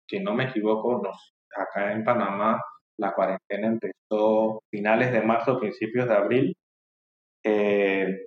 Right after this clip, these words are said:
ya nuestro, gracias a Dios, Obed, nuestros proveedores, todos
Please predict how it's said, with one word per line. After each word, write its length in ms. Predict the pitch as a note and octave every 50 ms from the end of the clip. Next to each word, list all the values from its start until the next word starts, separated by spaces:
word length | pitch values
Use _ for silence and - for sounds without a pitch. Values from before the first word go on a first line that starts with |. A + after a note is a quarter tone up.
| - _ _ _ _ _ -
ya 160 | - C3 B2+
nuestro, 680 | C3 C#3+ D3+ C#3+ - - C3+ A#2+ A2+ A2 G#2+ G#2 G2+ - - - - _ _ _ _ _ _ _ -
gracias 360 | C3+ C#3+ D3 D3 - E3+ C#3
a 100 | B2+ A2
Dios, 380 | A2+ A#2 B2 C#3+ C#3+ C#3+ - - G2+
Obed, 320 | G2+ G#2 A2 A#2+ B2+ C3
nuestros 680 | B2+ A2+ G#2+ G#2+ - G#2 G2 F#2+ F#2+ F#2 F#2 F2+ F#2 F2+ - _ _ _ -
proveedores, 720 | C#3+ A#2+ G#2+ G2+ G#2 G#2 G#2 A2 A2+ A#2+ A#2+ - - -
todos 420 | - B2+ C3 C3+ C3+ C3+ - -